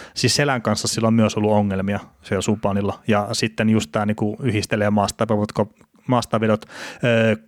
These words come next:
kovat painot kyykyissä jne, niin sitten, että tekeekö se hirveän hyvää sille selälle ja nää. Ja sitten, että jos se nyt onkin joku ihan niinku, ei välttämättä yksinkertainen juttu, mutta että on joku juttu, millä se saa sen selän paremmaksi.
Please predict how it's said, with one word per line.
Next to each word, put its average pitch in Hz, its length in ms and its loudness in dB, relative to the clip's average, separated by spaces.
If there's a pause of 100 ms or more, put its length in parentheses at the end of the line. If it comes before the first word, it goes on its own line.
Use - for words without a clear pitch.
(220)
kovat 113 360 0
painot 107 260 0
kyykyissä 110 560 2
jne, 107 420 2
niin 104 120 0
sitten, 107 280 -2
että - 140 -6
tekeekö 107 320 -4
se 113 80 -2
hirveän 104 300 0
hyvää 104 260 0
sille 104 180 -4
selälle 98 460 -2
ja 98 100 -4 (240)
nää. 104 200 0
Ja 104 120 0
sitten, 113 260 -2
että 120 180 0
jos 120 220 0
se 135 60 0
nyt 127 100 2 (100)
onkin 139 320 2
joku 117 380 0 (540)
ihan 127 180 0
niinku, 160 220 -2 (180)
ei 127 100 0
välttämättä 151 380 0
yksinkertainen 143 600 2
juttu, 135 220 0
mutta 131 140 2
että 143 120 2
on 143 100 4
joku 135 180 4
juttu, 127 260 2
millä 117 160 4
se 117 100 2
saa 120 180 2
sen 117 100 0
selän 113 280 0
paremmaksi. 107 760 0